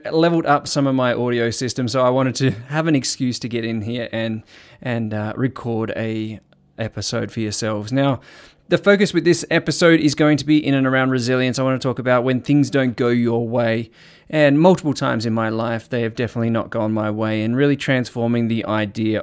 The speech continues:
of what is a failure and what is a lesson. And because, you know, let's be honest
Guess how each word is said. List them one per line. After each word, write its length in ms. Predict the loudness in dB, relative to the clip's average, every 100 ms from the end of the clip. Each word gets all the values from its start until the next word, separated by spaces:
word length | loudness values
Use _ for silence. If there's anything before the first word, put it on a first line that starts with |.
| -2
of 400 | -2 -2 -6 -12 _ -20 2
what 160 | 8
is 100 | 8
a 60 | 6
failure 480 | 0 2 2 2 -2
and 120 | -2
what 120 | -2
is 80 | -2
a 60 | -4
lesson. 400 | -6 -6 -8 -6
And 160 | -6
because, 360 | -6 -4 -6 -6 -16 -20 -20 _ _
you 80 | 4
know, 80 | 6
let's 160 | 4
be 100 | 2
honest 320 | 0 -2 -10